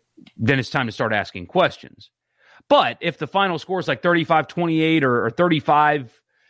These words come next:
thirty-one or, or whatever the case may be, and, and you move the football well and the offensive line protected Rogers well and you just got beat by a good team, I don't think the reaction that you will get will warrant or be warranted, uh, 'cause I do think N C State's good.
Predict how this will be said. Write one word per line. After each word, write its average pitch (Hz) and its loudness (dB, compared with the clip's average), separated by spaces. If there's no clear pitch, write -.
thirty-one 147 2
or, 127 0
or 131 2
whatever 139 0
the 113 -8
case 143 -2
may 131 2
be, 131 4
and, 120 -2
and 113 -2
you 113 0
move 156 4
the 143 -6
football 139 2
well 135 2
and 113 -4
the 113 -2
offensive 127 -2
line 123 0
protected 127 -4
Rogers 123 0
well 120 2
and 107 -4
you 107 -6
just 123 -10
got 117 -2
beat 123 -2
by 110 2
a 107 -2
good 107 -4
team, 113 0
I 110 0
don't 127 -6
think 120 -6
the 143 2
reaction 123 0
that 120 -6
you 104 -10
will 120 -4
get 123 -2
will 101 -6
warrant 107 -2
or 120 -2
be 117 0
warranted, 107 -2
uh, 110 -2
'cause 127 -2
I 120 4
do 151 2
think 120 -2
N 110 -4
C 104 -8
State's 98 -6
good. - -10